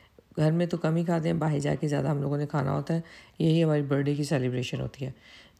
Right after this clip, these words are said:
चलें जी, अब इनके पापा को भी धक्के से बच्चों ने भेजा कि आप भी जाएं और मामा को कोई गिफ्ट लेके दें। तो हम लोग जनाब आए अलनूर, वहाँ से मैंने एक छोटा सा गिफ्ट लिया जो मैं आपको आगे दिखाती हूँ।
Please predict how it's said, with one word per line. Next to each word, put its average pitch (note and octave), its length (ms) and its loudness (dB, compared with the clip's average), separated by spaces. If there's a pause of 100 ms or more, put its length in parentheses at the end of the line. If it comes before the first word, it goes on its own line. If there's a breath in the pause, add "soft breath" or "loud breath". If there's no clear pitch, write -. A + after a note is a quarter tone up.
चलें F3+ 340 2
जी, F3 100 2
अब F3 100 4
इनके E3+ 200 0
पापा E3 320 2
को E3+ 120 0
भी F3 100 2
धक्के D#3+ 300 0
से E3 100 -2
बच्चों D#3 280 -2
ने E3 100 0
भेजा D#3 280 0
कि D#3 120 -2
आप D3+ 160 -2
भी E3+ 120 -2
जाएं E3 280 -2
और G3 80 0
मामा D3+ 300 -2
को E3 100 -4
कोई E3 160 -4
गिफ्ट D3+ 260 -2
लेके C3 180 0
दें। B2+ 180 -4 (560 loud breath)
तो E3+ 60 0
हम E3 160 2
लोग F3+ 160 2
जनाब E3 300 0
आए D#3+ 180 0
अलनूर, D#3+ 480 2
वहाँ E3 320 0
से E3 120 -2
मैंने E3 260 0
एक D#3+ 120 -4
छोटा G#3+ 320 -2
सा B3 80 0
गिफ्ट G#3+ 240 -2
लिया G#3+ 160 2
जो G3+ 120 0
मैं F#3+ 80 0
आपको F3+ 280 -2
आगे F3 220 0
दिखाती E3+ 400 -2
हूँ। G#3 180 2